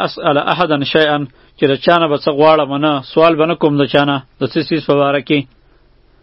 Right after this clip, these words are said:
بعضې خلک یې د خولۍ په سوال باندې عادت شوي، بس هر شی غواړه، پلاني یو، یو نه به غواړي، بل نه به غواړي. او بل، نبی صلی الله علیه وسلم ما ته حکم کړی دی، ان اصل الرحمه و ان ادبرت. که زما سره څوک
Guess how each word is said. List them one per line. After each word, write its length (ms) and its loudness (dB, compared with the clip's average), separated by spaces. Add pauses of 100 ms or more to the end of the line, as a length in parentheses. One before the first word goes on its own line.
(420)
بعضې 280 4
خلک 340 -2
یې 100 0
د 140 4
خولۍ 260 2
په 100 -2
سوال 300 0
باندې 200 0
عادت 240 -2
شوي، 260 0 (260)
بس 240 2
هر 120 4
شی 160 0
غواړه، 340 2 (180)
پلاني 320 0 (240)
یو، 300 4
یو 260 0
نه 80 -2
به 100 0
غواړي، 300 2
بل 180 0
نه 80 -2
به 100 -2
غواړي. 300 0 (1200)
او 180 4
بل، 260 0 (180)
نبی 240 2
صلی 220 0
الله 320 2
علیه 120 0
وسلم 320 -2
ما 120 2
ته 140 -4
حکم 300 -2
کړی 200 2
دی، 140 0 (120)
ان 180 -2
اصل 320 -2
الرحمه 540 0 (420)
و 80 0
ان 240 -2
ادبرت. 520 0 (240)
که 100 2
زما 220 0
سره 220 -2
څوک 200 0